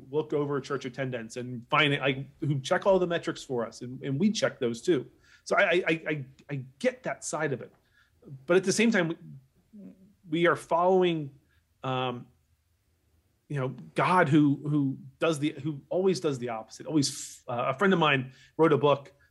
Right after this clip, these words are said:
a few years ago, uh, called Flipped, um, and,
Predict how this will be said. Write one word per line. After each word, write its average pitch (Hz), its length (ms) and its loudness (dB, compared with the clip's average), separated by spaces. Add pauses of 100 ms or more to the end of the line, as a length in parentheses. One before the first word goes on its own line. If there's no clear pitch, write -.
(100)
a 139 60 -6
few 156 140 -2
years 147 220 0
ago, 131 380 0
uh, 120 220 -6
called 117 280 -8
Flipped, - 460 -6 (400)
um, 117 380 -2 (260)
and, 143 340 0